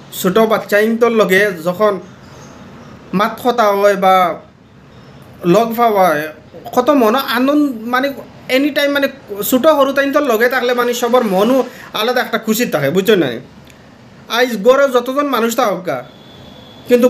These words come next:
গড় থাকি যদি একটা ছোটো বাচ্চা যদি গাইব হয়ে যায় বা একদিন লাই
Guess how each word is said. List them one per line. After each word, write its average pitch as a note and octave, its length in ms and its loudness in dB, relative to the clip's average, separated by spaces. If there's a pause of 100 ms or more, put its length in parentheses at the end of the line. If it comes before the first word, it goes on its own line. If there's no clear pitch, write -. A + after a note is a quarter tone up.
গড় C#4 220 4
থাকি C#4+ 220 0
যদি C#4+ 120 0 (220)
একটা - 180 -6 (120)
ছোটো B3 260 -2
বাচ্চা C#4 320 -2
যদি C4 140 0 (140)
গাইব A3+ 240 -2
হয়ে A#3+ 140 -2
যায় G3+ 200 0
বা G#3+ 60 0 (160)
একদিন B3 200 -6 (100)
লাই C4 100 0